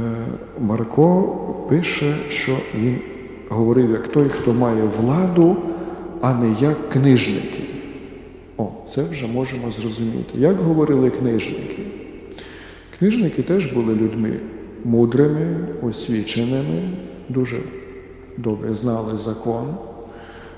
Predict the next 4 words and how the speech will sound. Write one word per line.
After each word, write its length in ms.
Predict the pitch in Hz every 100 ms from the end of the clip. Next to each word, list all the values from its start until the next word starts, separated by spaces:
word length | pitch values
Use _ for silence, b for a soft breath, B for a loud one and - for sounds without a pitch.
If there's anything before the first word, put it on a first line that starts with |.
| -
Мойсеїв. 880 | 135 131 127 135 139 139 160 139 - 131 127
Власне, 380 | 113 113 - 123
на 80 | 120
тому 420 | 107 117 113 127